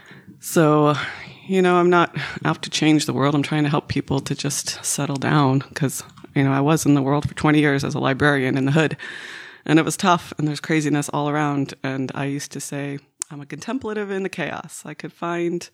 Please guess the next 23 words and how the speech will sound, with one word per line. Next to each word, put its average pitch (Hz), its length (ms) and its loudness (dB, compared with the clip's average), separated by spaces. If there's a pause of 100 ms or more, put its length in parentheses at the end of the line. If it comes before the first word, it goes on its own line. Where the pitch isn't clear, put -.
(240)
that 156 200 -6
quiet 151 340 -6
time 139 400 -4 (460)
on 139 140 0
the 135 60 0
steps - 500 -2
or 123 100 -4
waiting 151 260 -2
for 151 120 -6
the 139 80 -2
copier 131 680 -4
at 139 200 -6
the 139 60 -6
red 143 220 0
light. 131 360 -2
You 160 100 4
know, 151 100 4
you 147 140 0
find 151 500 2
ways 139 420 0
to 135 100 -10
find 135 420 -2
that 117 160 -4